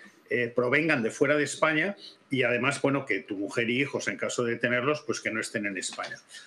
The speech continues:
Aquí lo curioso es cuando, que él dice, por supuesto, que vive en Elvas y que su domicilio es en Elvas, pero lo curioso de todo es que yo he escuchado a, en los medios de comunicación que aparentemente la casa, el palacete que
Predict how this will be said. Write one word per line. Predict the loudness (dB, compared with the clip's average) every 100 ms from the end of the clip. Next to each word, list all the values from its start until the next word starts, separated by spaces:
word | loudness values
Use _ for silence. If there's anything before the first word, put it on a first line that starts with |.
| -6 -2
Aquí | 2 4
lo | 4 4
curioso | 4 2 2 2 2 0 -14 -2
es | 0 0 -4 -4
cuando, | -2 0 0 0 0 2
que | 4
él | 4
dice, | 2 2 2 2 0
por | 2
supuesto, | 2 2 0 0 -2
que | -2 0 0
vive | 0 2 2
en | 4
Elvas | 2 2 0 0 -2
y |
que | 0 -2
su | 0 0 0 0
domicilio | -2 -2 -4 0 2 2 0
es | 0 -2
en | -2
Elvas, | -2 -2 -6 -12 -14 -16 -20 _
pero | 2 2
lo | 2
curioso | 2 0 2 2
de | 2
todo | 2 2 2 0 -6 -8
es | -2 0 2
que | 2
yo | 2
he |
escuchado | 0 0 2 2 4 2 2 0
a, | -2 -4
en |
los | -4 -2
medios | 0 0
de | 0
comunicación | 2 2 4 2 4 2 2 -4 -14 -18 -8 0
que | 0
aparentemente | 2 2 4 2 4 4
la | 4 2
casa, | 2 2 2
el | 2
palacete | 2 -2 2 2 2 2
que | 2 2 -2